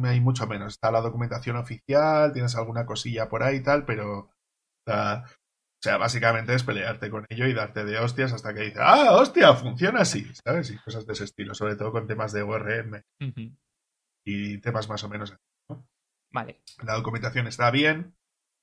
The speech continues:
Speaker 1: pero no es excesivamente compleja. Sin embargo, de la parte de Spark y Scala,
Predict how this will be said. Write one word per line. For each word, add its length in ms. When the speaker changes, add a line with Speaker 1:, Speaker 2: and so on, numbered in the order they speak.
Speaker 1:
pero 140
no 100
es 120
excesivamente 560
compleja. 460
Sin 60
embargo, 240
de 100
la 120
parte 280
de 100
Spark 600
y 120
Scala, 640